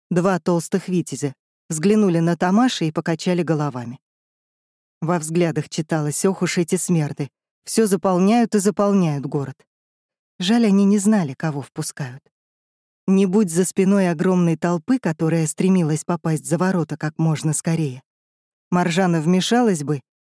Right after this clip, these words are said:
и перевоплотилась, показав напыщенным стражникам,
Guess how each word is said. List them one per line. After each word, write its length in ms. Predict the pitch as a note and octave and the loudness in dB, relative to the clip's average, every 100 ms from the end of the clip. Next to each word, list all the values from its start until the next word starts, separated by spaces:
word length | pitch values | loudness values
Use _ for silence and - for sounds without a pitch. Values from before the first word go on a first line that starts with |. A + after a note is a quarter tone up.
| _ | _
и 100 | G3 | -2
перевоплотилась, 1080 | G3 A3 A3 G#3+ A3 A#3+ - D#3+ C3 C#3 - _ _ _ _ - | 0 2 2 2 2 0 -2 -6 -6 -10 -16 _ _ _ _ -6
показав 480 | F3+ G#3+ F#3 F3 E3 | 0 0 0 0 0
напыщенным 560 | E3+ F3 D#3 F3 F3+ | 0 -2 -2 0 0
стражникам, 720 | E3+ A#3 B3+ G#3 E3+ E3+ D3+ | 0 2 2 2 0 0 -4